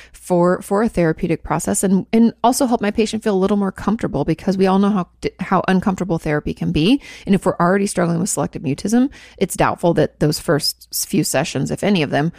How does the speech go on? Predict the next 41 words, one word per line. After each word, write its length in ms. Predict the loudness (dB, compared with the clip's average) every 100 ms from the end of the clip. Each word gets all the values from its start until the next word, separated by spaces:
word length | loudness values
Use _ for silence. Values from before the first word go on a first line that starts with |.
| -16 -4
are 100 | -2
gonna 220 | 0 0 0
allow 320 | 0 0 0
us 100 | -4
to 100 | -8
talk. 360 | -8 -8 -8 -16 -20 -6
And 160 | 0 0
so 380 | 2 4 2 0 _ _ _ _ -6
it, 140 | -4 0
it'd 100 | 2
be 140 | 4 2
more 180 | 2
play 360 | 0 -2 0 -2
therapy. 580 | -2 -6 -6 -8 -12 -12 _ -12 -2
But 100 | 2
I, 140 | 2 2
I 100 | 2
think 240 | 2 2
people, 380 | 0 2 2 4
I 80 | 4
don't 100 | 2
want 100 | 0
people 200 | 0 0
to 60 |
assume, 320 | 0 0 -2
'cause 140 | -4 -6
play 220 | 0 0
therapy 320 | 2 -2 -2
I 40 | -4
know 120 | -2
sounds 280 | -2 -2 0
very 200 | 0 0
childlike. 540 | -2 -2 0 -2 -2
And 100 | -4
again, 380 | -2 2 2 0 -4 _ -20 -8
just 160 | -6 -2
'cause 180 | 0 0
it's 200 | 0 -4
a 80 |
child 640 | -4 -8 -4 0 2 2 -2
type 360 | -4 -2 -2